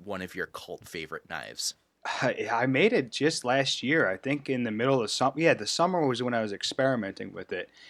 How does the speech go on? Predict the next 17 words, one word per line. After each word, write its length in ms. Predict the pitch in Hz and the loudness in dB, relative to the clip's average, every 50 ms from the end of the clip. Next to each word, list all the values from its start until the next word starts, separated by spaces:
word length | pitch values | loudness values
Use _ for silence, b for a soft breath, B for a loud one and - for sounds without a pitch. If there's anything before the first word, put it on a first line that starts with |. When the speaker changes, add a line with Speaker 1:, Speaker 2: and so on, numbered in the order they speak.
| B B B - | B B B -4
Speaker 2:
And 460 | - 123 120 117 110 110 107 110 - | 0 2 2 2 2 0 -2 -2 2
I 120 | 135 147 | 6 6
was 200 | 147 143 135 - | 8 8 6 4
just 160 | - 135 - | 0 -4 -2
taking 300 | - - 127 120 123 113 | 0 0 0 0 0 0
out, 240 | 113 113 113 113 110 | 0 0 0 0 0
using 300 | 110 113 113 110 113 113 | -2 -2 -4 -4 -4 -4
it 20 | 110 | -6
as 100 | 104 98 | -6 -8
a 60 | 101 | -8
neck 260 | 101 104 104 - - | -6 -6 -6 -4 -4
knife 240 | 113 104 101 98 - | -4 -4 -4 -4 -4
and 80 | 110 107 | -6 -6
everything. 520 | 101 101 101 101 - 110 104 101 98 - B B B B B B B - - | -4 -4 -6 -4 -4 -4 -4 -4 -6 -10 B B B B B B B 0 6
Um, 460 | 135 127 127 120 120 120 123 123 123 - - | 8 10 12 12 12 10 8 4 2 2 4
and 500 | 143 143 139 139 135 127 127 127 - - - | 6 6 8 8 6 6 4 0 -2 -6 -8
is, 180 | - 143 131 - | -8 -8 -8 -8